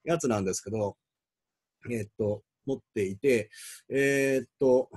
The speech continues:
あのー、内容というか、あの、ものによろ-、よらなければ、今でも、あの、古本屋で、こ-、あの、古書店で、えー、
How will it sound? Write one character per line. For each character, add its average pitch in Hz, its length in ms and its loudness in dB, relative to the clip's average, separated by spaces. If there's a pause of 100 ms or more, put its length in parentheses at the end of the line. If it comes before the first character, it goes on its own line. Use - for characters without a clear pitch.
(360)
あ - 680 -12
の - 20 -4
ー、 110 580 -6 (1300)
内 147 360 4
容 277 160 -2
と 175 80 0
い 139 60 6
う 110 60 4
か、 104 140 -2
あ 107 40 -2
の、 107 120 0
も 117 160 6
の 233 120 6
に 269 140 -2
よ 247 120 6
ろ-、 240 160 0
よ 170 140 4
ら 247 100 -2
な 262 100 -4
け 190 140 2
れ 131 80 6
ば、 110 120 2
今 175 240 2
で 127 120 6
も、 104 240 0
あ 104 60 0
の、 101 340 -2
古 170 240 2
本 180 240 4
屋 160 160 4
で、 151 200 4
こ-、 - 220 -6
あ 127 100 -2
の、 127 300 -2 (880)
古 - 100 -8
書 185 140 2
店 156 240 4
で、 143 240 2 (1000)
え 110 600 -6
ー、 - 120 -20